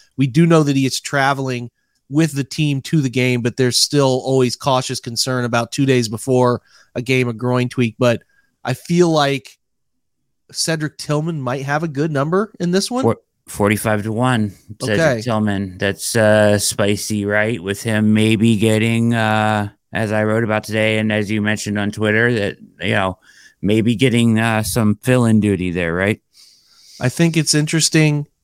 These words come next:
Speaker 1: Forty-five to one. Is there a, a longer shot down near the bottom that you wanna throw out?
Speaker 2: No, I like Akins again at fifty to one. He's always in play there. Um, Harrison Bryant also,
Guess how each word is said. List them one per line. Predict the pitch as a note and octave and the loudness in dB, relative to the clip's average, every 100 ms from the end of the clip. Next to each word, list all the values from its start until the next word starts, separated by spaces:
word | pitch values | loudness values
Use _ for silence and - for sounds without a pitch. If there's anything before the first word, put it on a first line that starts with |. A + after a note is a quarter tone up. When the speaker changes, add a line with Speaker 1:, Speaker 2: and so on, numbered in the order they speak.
| _ | _
Speaker 1:
Forty-five | - D#3 C#3+ D3 | 0 2 2 0
to | C#3+ | 0
one. | C#3 | 0
Is | C3 | 2
there | D#3+ | 4
a, | D3 C#3 C3 - | 4 2 -2 -2
a | C3 | 0
longer | B2+ B2+ C3+ D3+ D#3 | 0 2 2 2 0
shot | D3 D#3+ C#3+ | 0 0 0
down | B2+ C#3 | 0 -2
near | C3+ | -2
the | B2+ | 0
bottom | B2+ C3 C3+ | 2 2 0
that | B2+ | -4
you | C#3 | -2
wanna | C3+ B2+ | -2 0
throw | C3+ C3 | 2 4
out? | C3 C3 - _ _ _ _ _ _ - _ | 2 0 -4 _ _ _ _ _ _ -20 _
Speaker 2:
No, | D3 F3+ G#3+ | 0 4 4
I | A3+ | 4
like | G#3 G#3+ | 2 0
Akins | D3+ F3+ F#3 G3 D#3+ | -2 -2 0 0 0
again | C3 D#3 D#3+ | 0 0 0
at | D#3+ | -2
fifty | C3+ D#3+ C#3+ D3+ | -4 -6 -6 -6
to | C#3 | -4
one. | B2 D3 D3 | -2 0 0
He's | D3 C#3+ C#3+ | 0 0 2
always | D3+ C3+ | 2 2
in | C3+ | 0
play | - C#3 C#3+ D3 | -2 0 2 2
there. | C#3 C#3 C3 B2+ A#2 A2+ - | 2 2 2 0 -2 -10 -10
Um, | G#2 A#2+ A#2+ A#2+ A#2+ A#2 A#2 | -4 -2 0 0 0 0 0
Harrison | A#2 C3 C3 C3 | 0 0 0 -4
Bryant | A#2+ A#2+ A#2 | 0 0 0
also, | G#2+ A#2+ - B2 A2 G#2+ G#2 | 0 0 0 -2 0 0 -2